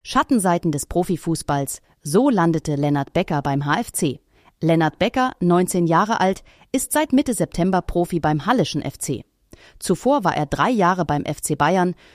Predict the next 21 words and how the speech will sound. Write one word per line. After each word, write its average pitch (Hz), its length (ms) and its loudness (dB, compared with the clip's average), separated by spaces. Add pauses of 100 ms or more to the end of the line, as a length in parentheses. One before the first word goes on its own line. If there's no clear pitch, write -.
führte 185 340 2
die 165 200 -4
U 262 160 2
neunzehn 170 560 2
als - 180 -6
Kapitän. 147 560 -6 (680)
Ein 143 240 2
Wechsel 190 300 0
in 151 140 0
die 147 100 -2
zweite 151 340 0
Liga 151 280 0
schien 143 240 -2
sicher, 196 380 -2 (280)
doch 156 220 -2
hohe 226 200 4
Forderungen 190 560 0
seines 151 280 0
Beraters 156 500 -2
verhinderten 185 500 0
dies. 117 320 -12